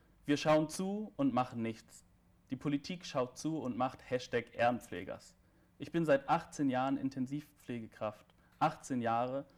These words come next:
und ein Monat. Sechstausendsechshundertzwölf Tage. Unzäh-, unzählige Minuten. Noch nie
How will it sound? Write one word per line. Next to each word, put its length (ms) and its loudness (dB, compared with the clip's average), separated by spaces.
und 180 -6
ein 240 2
Monat. 340 -6
Sechstausendsechshundertzwölf 1500 2
Tage. 460 -4
Unzäh-, 420 0
unzählige 640 2
Minuten. 580 0
Noch 200 -2
nie 320 0